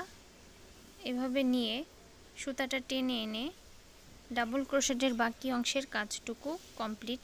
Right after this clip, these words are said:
করতে হবে। এই দেখুন এভাবে।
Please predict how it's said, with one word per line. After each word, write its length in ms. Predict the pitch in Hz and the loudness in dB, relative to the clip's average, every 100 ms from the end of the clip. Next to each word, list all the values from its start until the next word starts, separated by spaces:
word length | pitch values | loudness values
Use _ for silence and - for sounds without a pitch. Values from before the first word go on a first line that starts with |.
| - | -6
করতে 280 | 196 - 247 | -8 -4 -4
হবে। 320 | 226 170 - - - - - - - - - - - - - - - - - - | -4 -6 -8 -12 -18 -20 -20 -20 -20 -18 -20 -20 -20 -20 -20 -20 -20 -20 -18 -10
এই 120 | 233 208 | -8 -6
দেখুন 340 | 220 - 302 370 - - - - - - - 226 | -8 -4 -4 -4 -12 -20 -20 -20 -20 -20 -6 -2
এভাবে। 420 | 220 196 175 | 0 -2 -6